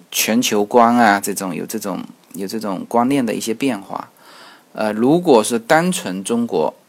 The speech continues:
一路教育过来，呃，工作的，那么我觉得有批-，有一定的局限性，特别是现在在这种全球化的局面下，以后互相渗透，这是必然的。比如说，哎，中国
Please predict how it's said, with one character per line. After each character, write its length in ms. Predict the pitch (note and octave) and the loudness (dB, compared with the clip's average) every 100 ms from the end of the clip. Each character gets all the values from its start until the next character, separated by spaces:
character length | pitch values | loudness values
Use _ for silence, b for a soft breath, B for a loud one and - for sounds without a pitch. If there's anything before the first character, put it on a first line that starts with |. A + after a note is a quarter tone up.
| _ _ _ _ _ - | _ _ _ _ _ -2
一 120 | A#2+ | 0
路 180 | C3+ A#2+ | 2 2
教 220 | B2+ A#2 | 4 4
育 120 | G#2 | 4
过 180 | G2 G#2 | 2 0
来， 320 | E2+ - - _ b b b b b | 0 -6 -14 _ b b b b b
呃， 680 | - E2 D2+ - G1+ - - - - - - - | -12 -10 -8 -12 -14 -16 -18 -20 -20 -20 -16 -4
工 200 | A#2 B2 | -2 4
作 220 | C3 G#2+ | 6 6
的， 140 | - - _ b b b _ - | 2 -12 _ b b b _ -12
那 160 | G#2+ | -8
么 160 | G2 F2 | -4 -4
我 160 | F2+ | -4
觉 240 | F2+ G2 G2+ - | -4 -4 -4 0
得 420 | A#2 G2+ D#2+ - | 2 2 0 -4
有 160 | - F#2+ | -8 -10
批-， 260 | - - - | -10 -12 -8
有 160 | G#2+ G2 | -4 -2
一 80 | A2+ | 0
定 140 | C#3+ | -2
的 80 | A2 | -4
局 160 | - | -6
限 200 | G#2+ C#3 | -4 -4
性， 220 | A2+ A#2+ G#2 | -4 -4 -4
特 140 | C#3 | -4
别 120 | A2+ | -2
是 140 | A2 A#2+ | -2 -2
现 200 | B2+ A2+ | -2 0
在 200 | A2+ G#2+ | 0 0
在 160 | A2+ | -2
这 100 | A2 | -2
种 260 | G#2+ G2 F#2 - | -6 -8 -10 -8
全 220 | - B2 | -4 -4
球 160 | C#3 | -2
化 220 | C3 D#3 B2 | 0 2 2
的 180 | G#2 - _ _ - | 0 -6 _ _ -12
局 200 | F#2+ G2+ | -4 0
面 260 | B2+ - | 4 4
下， 380 | A2 - A#2+ F2 - B B B B | 2 2 2 2 -8 B B B B
以 160 | A2+ | -4
后 200 | A2 D3+ | 0 2
互 220 | C#3 - D#3+ | 2 0 2
相 240 | D3+ C#3+ | 2 2
渗 260 | - D3 A#2 | 2 2 2
透， 260 | C3 G#2 | 2 2
这 140 | - A2+ | 0 -4
是 140 | A#2+ | -4
必 220 | B2 D#3 | -4 -4
然 220 | A#2+ E2+ - | -4 -6 -12
的。 60 | - _ b b b | -20 _ b b b
比 80 | A2 | -4
如 80 | |
说， 140 | A2 A#2+ | 0 0
哎， 160 | A#2+ - | 0 -4
中 220 | - C#3 | -2 0
国 280 | B2+ G#2+ G2 | 2 4 2